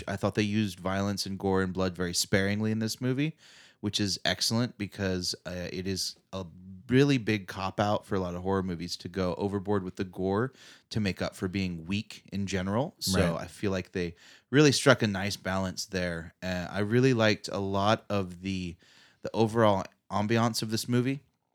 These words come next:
Speaker 1: It was very dark and gloomy and foreboding, as you would imagine, um, but it was really portrayed beautifully in the cinematography. I really loved the way this movie looked. Um, the score was really nice, and it wasn't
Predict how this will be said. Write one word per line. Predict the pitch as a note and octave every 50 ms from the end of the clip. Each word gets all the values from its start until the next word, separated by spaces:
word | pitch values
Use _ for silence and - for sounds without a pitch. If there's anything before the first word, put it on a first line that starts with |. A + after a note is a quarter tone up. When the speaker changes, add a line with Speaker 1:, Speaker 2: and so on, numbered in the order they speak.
| _ _ _ _ _ _ _ - - -
Speaker 1:
It |
was | A2 E2+ F#2
very | F2+ G2 G#2 G2 G2
dark | F#2 E2+ - F#2+ F2 F#2 G2+ - -
and | G2+ F#2+ F2+
gloomy | E2+ F#2+ G2 G2 G2+ G2+ G#2 G2+ F2+
and | D#2+ F#2 F#2
foreboding, | - - G2+ G2 F#2 F#2+ F#2 F#2+ F#2 G2+ G2 G2
as | F#2 F2+ F2+
you | F#2+
would | F#2 F2+ F2
imagine, | E2+ F2 F#2 F#2+ G2+ G2 A#2+ C3 C#3 C#3 - _ - - - - - _ _
um, | - G2 F#2+ F#2
but | F2+ G2+
it | G2
was | C#2+ G2 G2
really | G2 A2 A#2+ B2 A#2
portrayed | - - G#2+ F#2 - - A2 G2+ F#2 F2
beautifully | F#2+ G#2 G#2+ G#2+ - - G2+ F#2+
in | F2+ F2
the | F2+
cinematography. | F2 - - F#2 F2+ F2+ E2 - - D#2+ D#2+ C#2 D2+ - - B1 D#2+ - _ _ -
I | F#2
really | F#2 F#2 F#2+ F#2+ A2 A#2 A2 G#2 G2+
loved | F#2 F#2 F#2 F2+ E2
the | E2+ F#2
way | F2+ F2
this | E2 F2 - -
movie | F#2+ F2 F2 D#2+
looked. | D#2+ F2 A#2 C3 - - - - - - - - - - - - - - _ _ -
Um, | - F#2+ F#2+ F#2+ E2+ D#2+ E2+ E2 -
the | - F#2+
score | - - - A#2+ A2+ A#2 A#2+ A#2+
was | A#2 A#2 G#2 F2
really | F#2+ G2 A2 A#2+ B2+ C3 A#2+
nice, | A2 G#2 A2 C3+ D#3 - - - - - _ _ _ -
and | - G2 G2
it | F#2+ F#2+ -
wasn't | - F#2+ F#2+ A2 A2+ A#2+ A2 A2+ B2+ B2+ B2 - - - -